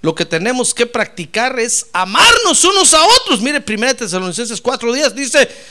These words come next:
"Porque en verdad lo practicáis con todos los hermanos que están en toda Macedonia.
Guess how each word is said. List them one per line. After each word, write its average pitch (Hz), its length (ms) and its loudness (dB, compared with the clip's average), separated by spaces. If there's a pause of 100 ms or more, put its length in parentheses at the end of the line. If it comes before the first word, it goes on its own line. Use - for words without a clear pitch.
(120)
"Porque 254 280 4
en 262 100 4
verdad 285 680 6 (200)
lo 311 180 4
practicáis 320 1040 2 (1500)
con 175 300 -4
todos 311 540 6
los 220 180 4
hermanos 247 640 4
que - 100 -6
están 254 720 -2
en 208 160 0
toda 269 240 6
Macedonia. 233 640 6